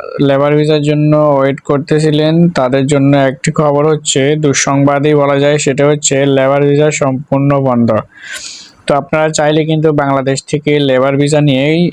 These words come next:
ই-, ইতিমধ্যেই বা এই সাম্প্রতিক সময়ে কিন্তু যেতে পারবেন না। যদি পরবর্তী কোনো সময়ে লেবার ভিসা চালু হয় তাহলে যেতে পারবেন।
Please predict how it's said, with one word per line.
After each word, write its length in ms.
ই-, 280
ইতিমধ্যেই 720
বা 360
এই 120
সাম্প্রতিক 600
সময়ে 360
কিন্তু 280
যেতে 260
পারবেন 340
না। 160
যদি 220
পরবর্তী 600
কোনো 240
সময়ে 400
লেবার 360
ভিসা 220
চালু 300
হয় 240
তাহলে 460
যেতে 260
পারবেন। 400